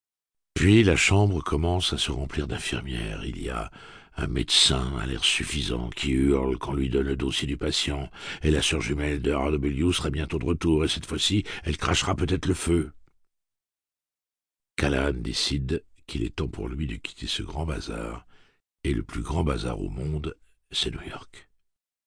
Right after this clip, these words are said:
Les ignobles s'intéressent toujours à lui, s'y intéressent même de très près.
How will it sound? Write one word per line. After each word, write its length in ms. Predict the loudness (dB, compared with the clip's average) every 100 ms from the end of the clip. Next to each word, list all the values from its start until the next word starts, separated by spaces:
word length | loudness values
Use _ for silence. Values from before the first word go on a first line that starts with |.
| _ _ _ _ _ _ _ _
Les 300 | -4 -4 -2
ignobles 500 | -4 -2 0 0 -2
s'intéressent 640 | -2 -4 -4 -6 -4 -4 -4
toujours 340 | -4 -4 -4
à 60 | -6
lui, 400 | -8 -10 -12 -16 -20 _ _ _ _ _
s'y 160 | -2 2
intéressent 520 | 2 0 -2 -2 -2
même 180 | -2 -4
de 80 | -4
très 300 | -4 -4 -4
près. 420 | -6 -10 -10 -14